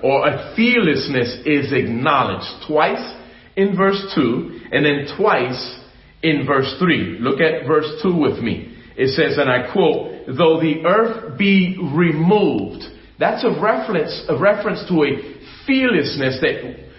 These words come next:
that should exist in our hearts and our minds as children of God. It says, "Though the earth be removed," and then once again, "though the mountains be carried into the sea." Now look at verse three.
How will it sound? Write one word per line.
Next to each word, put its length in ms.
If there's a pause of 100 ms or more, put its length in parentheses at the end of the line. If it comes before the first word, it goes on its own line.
(140)
that 340
should 160
exist 600
in 140
our 80
hearts 680 (460)
and 240
our 280
minds 680
as 520
children 720
of 280
God. 400 (160)
It 120
says, 280
"Though 220
the 220
earth 500
be 160
removed," 680
and 140
then 200
once 240
again, 440 (300)
"though 220
the 180
mountains 720
be 240
carried 680
into 480
the 160 (160)
sea." 500 (180)
Now 120
look 180
at 120
verse 240
three. 400